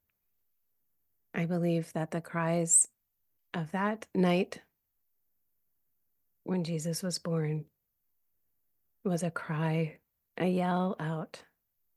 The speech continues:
for our shame to no longer exist. And for us to learn how to be us and to live freely into who we are,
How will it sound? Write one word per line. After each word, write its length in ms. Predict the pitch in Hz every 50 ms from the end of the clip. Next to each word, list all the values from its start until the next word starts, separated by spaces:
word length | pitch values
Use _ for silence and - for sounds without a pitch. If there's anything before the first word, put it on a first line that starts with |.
| _ _ _ _ _ _ _ _ _ _ _ _ _ _ _ _ _ _ _ _ _ -
for 140 | - 165 -
our 200 | - 143 143 147
shame 500 | - - - 160 156 139 139 139 135 143 _ _ _ _ _ _ _ _ _ _ _ _ _ _ _ _ _ _ _ _ _ _ _ _ _ _ _ _ _ _ _ _ _ -
to 100 | - -
no 180 | 165 160 156 151
longer 320 | 165 175 156 151 - -
exist. 680 | - 196 180 - - - 202 - - - - - - - _ _ _ _ _ _ _ _ _ _ _ _ _ _ _ _ _ _ _ _ _ _ _ _ _ _ _ _ _ _ - -
And 180 | 180 170 160
for 160 | - 208 196
us 280 | 170 170 170 - - -
to 180 | - - - -
learn 240 | - 208 208 208 190
how 160 | 180 190 185
to 120 | 185 190 175
be 300 | 170 190 170 175 196 233 -
us 480 | 202 214 233 226 - - - - - _ _ _ _ _ _ _ _ _ _ _ _ _ _ _ _ _ -
and 100 | 170 147
to 100 | - 190
live 180 | 175 156 151 151
freely 480 | - - - 175 160 160 170 160 151
into 240 | 147 143 - - 175
who 160 | 151 - 165
we 180 | 151 143 135 135
are, 360 | 131 135 151 170 196 220 214